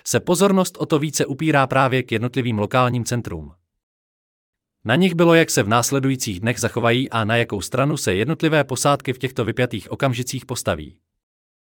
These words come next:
Vyslané německé oddíly se staly v následujících dnech pouze svědkem,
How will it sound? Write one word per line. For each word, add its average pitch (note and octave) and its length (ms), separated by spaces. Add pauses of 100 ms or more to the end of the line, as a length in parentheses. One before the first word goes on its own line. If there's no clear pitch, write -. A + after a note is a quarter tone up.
(600)
Vyslané D#3 460
německé D3 440
oddíly C#3 320
se C3+ 140
staly B2 240
v F#2 40
následujících A#2 720
dnech G2+ 200
pouze A#2 260
svědkem, B2 440